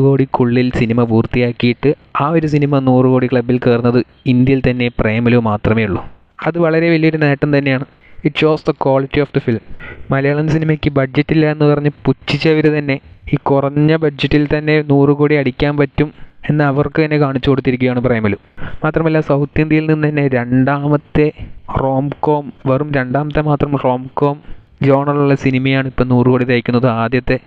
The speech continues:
നമ്മുടെ വിജയ് ദേവരകൊണ്ടയുടെ സിനിമയായിരുന്നു ഇപ്പോൾ പ്രേമലു. ഇങ്ങനെ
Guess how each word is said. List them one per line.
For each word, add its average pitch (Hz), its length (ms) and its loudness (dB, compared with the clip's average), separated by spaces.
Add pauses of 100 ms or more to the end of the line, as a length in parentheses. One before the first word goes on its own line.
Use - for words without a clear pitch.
(400)
നമ്മുടെ 131 220 0
വിജയ് 127 300 2
ദേവരകൊണ്ടയുടെ 127 640 0
സിനിമയായിരുന്നു 127 520 0 (140)
ഇപ്പോൾ 135 240 -4
പ്രേമലു. 110 400 0 (320)
ഇങ്ങനെ 151 180 0